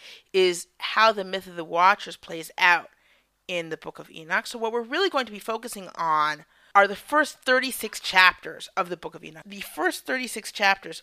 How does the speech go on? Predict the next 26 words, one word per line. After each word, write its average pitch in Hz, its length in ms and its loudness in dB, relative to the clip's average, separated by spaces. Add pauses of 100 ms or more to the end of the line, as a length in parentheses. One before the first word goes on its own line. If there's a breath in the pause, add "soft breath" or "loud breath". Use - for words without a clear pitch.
of 208 160 2
the 190 60 -14
Book 180 220 -12
of 175 100 -16
Enoch 190 400 -6 (420 loud breath)
are, 220 460 8
again, 196 300 0
their 180 160 0 (160)
own 202 480 0 (280)
book, 226 440 2 (400)
and 185 180 -2
we 180 60 -10
call 233 260 2
it 220 60 -2
the 196 80 -12
Book - 360 -2
of 190 220 4
the 180 100 -8
Watchers - 720 4 (260)
because 190 600 2
that's 175 380 6
what 165 300 2
this 156 200 -4
book - 300 -10
focuses 226 480 -6
on, 143 380 -2